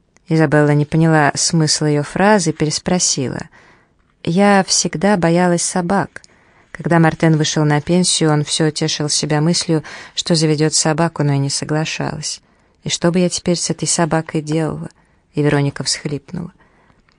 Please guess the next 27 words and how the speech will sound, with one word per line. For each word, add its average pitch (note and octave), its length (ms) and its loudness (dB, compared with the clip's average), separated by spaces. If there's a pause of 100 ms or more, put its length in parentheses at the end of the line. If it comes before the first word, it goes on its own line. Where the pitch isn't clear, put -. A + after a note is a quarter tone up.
(280)
Изабелла A3 440 2
предложила F3 560 2
пойти D#3+ 420 -2
дальше. C3+ 560 -4 (560)
Они B3 160 2
ведь G#3+ 140 2
хотели F#3+ 400 2
вниз, F3+ 440 4
до D3 220 4
Риги D#3 240 -2
Штаффель, G3 640 -2
может, C#3 300 -2
даже C#3+ 240 0
и C#3+ 40 -2
до D3 120 0
Риги C#3+ 260 -2
Клостерли. - 720 -4 (600)
Погода G#3 320 4
стала G3+ 240 2
еще F#3+ 280 2
пасмурнее, D3+ 720 -2
панорама D#3 540 2
Альп E3 160 -2
полностью D#3+ 600 2
скрылась D3 520 -2
за D3 160 -2
облаками — F3+ 640 -2